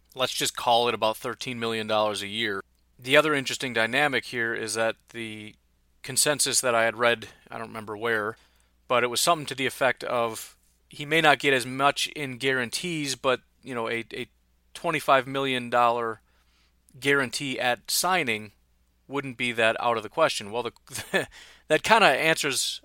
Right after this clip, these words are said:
another question of mine, which is how long do you sign Earl Thomas for? Well, you can't sign him for a one-year prove-it deal for thirteen million dollars, but give him twenty-five million in guarantees. That doesn't make any sense. The, the closest you could get to that is a two-year fully guaranteed deal for twenty-six million.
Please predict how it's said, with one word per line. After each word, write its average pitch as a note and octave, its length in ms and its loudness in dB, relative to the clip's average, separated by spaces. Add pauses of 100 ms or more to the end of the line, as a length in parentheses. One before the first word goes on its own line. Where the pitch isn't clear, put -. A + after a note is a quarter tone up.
another E3 300 4
question C3 320 0
of A#2 80 -6
mine, A#2 220 0
which A2 160 -8
is A#2 100 -6
how D3 160 2
long C3 320 2
do A#2+ 80 -8
you A#2 80 -4
sign A#2+ 260 -2
Earl A2 160 -6
Thomas D#3+ 360 -4
for? C#2+ 300 -12 (380)
Well, C3+ 120 -4
you C3 60 -4
can't F#3+ 220 2
sign E3+ 240 4
him D3 80 0
for C3+ 220 -2
a B2+ 80 2
one-year C3+ 480 -2
prove-it C#3+ 460 -8
deal F#2+ 320 -8 (280)
for B2+ 440 -2
thirteen D3+ 500 -6
million C3+ 240 -2
dollars, B2 460 6
but - 160 -10
give A#2+ 140 -2
him A#2 100 -8
twenty-five B2 440 -2
million A2+ 300 -8
in G#2+ 60 -12
guarantees. G#2 500 -8
That G#2 160 -4
doesn't G#2 240 -6
make G2 160 -10
any F#2+ 140 -10
sense. G2 440 -6 (460)
The, C3 100 -2
the B2 200 -6
closest F#3 500 0
you E3+ 80 -4
could C#3 160 -12
get E3 200 0
to - 80 -4
that A#2 180 6
is G#2+ 80 -4
a A2+ 80 -2
two-year C#3 500 -6
fully C#3 380 -6
guaranteed B2+ 720 -4
deal A#2+ 320 -2
for B2 120 -12
twenty-six B2 540 -6
million. A#2 400 -6